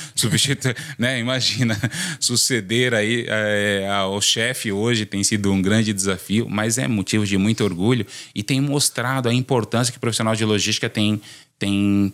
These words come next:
tem ganho, né? Tem ganha-, tem ganho ao longo dessa, desse tempo. Eu estive, nós estivemos reunidos aí com alguns profissionais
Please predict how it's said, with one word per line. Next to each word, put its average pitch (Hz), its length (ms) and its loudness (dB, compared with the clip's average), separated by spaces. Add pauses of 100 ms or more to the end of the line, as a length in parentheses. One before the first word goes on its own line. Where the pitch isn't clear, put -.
(100)
tem 110 180 2
ganho, 117 420 2
né? 107 220 0 (100)
Tem 101 160 2
ganha-, 101 340 2 (100)
tem 104 160 2
ganho 104 220 2
ao 107 80 4
longo 107 240 2
dessa, 107 360 0
desse 95 340 -2
tempo. 87 320 -2 (360)
Eu - 40 -8
estive, 123 400 0
nós 98 180 -2
estivemos 107 380 0
reunidos 104 340 2
aí 104 120 2
com 104 80 0
alguns 101 200 0
profissionais 101 640 0